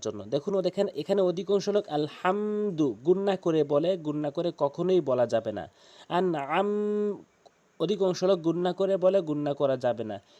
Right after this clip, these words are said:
বিহাম গুণনা করে বলে, গুণনা করে পড়া যাবে না। তো নিয়মটা কি? মিম সাকিনের তিনটি নিয়ম রয়েছে। তার প্রথম নিয়ম হচ্ছে ই-,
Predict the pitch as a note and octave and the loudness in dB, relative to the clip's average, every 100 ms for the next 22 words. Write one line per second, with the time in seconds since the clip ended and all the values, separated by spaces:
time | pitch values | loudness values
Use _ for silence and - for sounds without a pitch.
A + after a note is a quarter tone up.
0 | _ C3+ E3 D#3 - F#3 G#3 G#3 G#3 G3+ | _ -4 -4 -2 0 2 2 0 0 0
1 | G3+ F#3+ - C#3 D3+ D#3 D3+ D#3 D#3+ D#3+ | -2 -4 -10 -4 -2 0 0 0 0 0
2 | D#3+ G3+ F3 C#3+ D3 D#3+ D#3 E3+ F3 F3+ | 2 2 2 -2 -2 -4 -4 -4 -2 -4
3 | - C#3+ C#3 C#3+ C3+ A#2+ B2+ D3 D#3+ D3+ | -2 2 4 4 4 0 4 4 4 2
4 | G#2 - - - - - F3+ E3+ E3+ G#3+ | -2 -18 -20 -20 -20 -2 0 4 6 6
5 | G#3+ F3 C3+ A#2+ G#2 - _ _ C#3+ F3+ | 4 2 0 0 -10 -16 _ _ 0 2
6 | G#3 - G#3+ A3+ A3+ F#3+ G3 F3 E3+ G3+ | 2 0 -2 0 -2 -4 -2 -2 -2 -2
7 | E3+ D#3 D#3+ D#3+ E3+ - G3 G3 F#3 - | 0 0 0 0 -2 -2 0 2 0 0
8 | E3 D#3+ G3+ G3+ F3 E3 E3 D#3+ D#3+ - | -2 0 0 0 0 2 0 -2 -4 -4
9 | - G3 G3+ - _ _ _ _ _ _ | 2 4 4 0 _ _ _ _ _ _
10 | _ - G3 | _ -6 -6